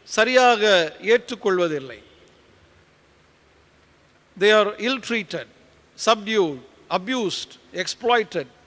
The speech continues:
and even neglected. இன்றைக்கும் சமுதாயத்தில் பிள்ளைகளை நாம் தவறாக பயன்படுத்துகிறோம்,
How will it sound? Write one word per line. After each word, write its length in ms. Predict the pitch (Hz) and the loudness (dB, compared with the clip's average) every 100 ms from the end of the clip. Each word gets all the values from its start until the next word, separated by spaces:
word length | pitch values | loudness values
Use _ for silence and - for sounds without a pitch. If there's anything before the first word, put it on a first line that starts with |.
| - | -10
and 160 | 180 | -6
even 300 | 202 226 196 - 175 | -4 -4 -6 -12 -8
neglected. 560 | 180 214 220 208 - 113 - _ _ _ _ _ - | -6 -4 -4 -6 -8 -18 -18 _ _ _ _ _ -12
இன்றைக்கும் 460 | 226 254 247 254 | -2 -2 0 -4
சமுதாயத்தில் 840 | 208 208 220 220 208 190 208 202 208 _ _ _ _ _ - 156 | -4 -4 0 2 2 0 -2 -2 -8 _ _ _ _ _ -12 -6
பிள்ளைகளை 440 | 220 254 233 214 | 0 4 4 4
நாம் 420 | 196 190 185 175 160 | 2 0 -2 -6 -2
தவறாக 680 | 190 220 214 202 185 170 - | 0 4 4 4 2 0 0
பயன்படுத்துகிறோம், 760 | 175 190 185 175 175 185 190 | -2 -2 -4 -6 -2 -2 -2